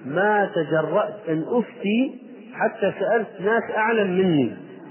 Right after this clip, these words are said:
ما هو السؤال الذي سأله مالك لشيوخه قبل أن يفتي؟ "هل تراني موضعا لذلك؟ تراني مؤهل للفتوى؟" سألت ربيعة، وربيعة شيخ مالك،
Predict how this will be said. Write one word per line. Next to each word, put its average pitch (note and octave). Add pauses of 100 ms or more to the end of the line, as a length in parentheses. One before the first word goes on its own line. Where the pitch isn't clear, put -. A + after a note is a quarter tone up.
(1800)
ما F3+
هو E3+
السؤال D3
الذي C3+
سأله D3+
مالك C#3+
لشيوخه C3+ (120)
قبل C#3
أن C3
يفتي؟ B2+ (400)
"هل F#3+
تراني F3
موضعا D#3
لذلك؟ D3 (480)
تراني D#3
مؤهل E3
للفتوى؟" D#3+ (580)
سألت G3
ربيعة، E3+ (920)
وربيعة C3
شيخ D#3
مالك، D3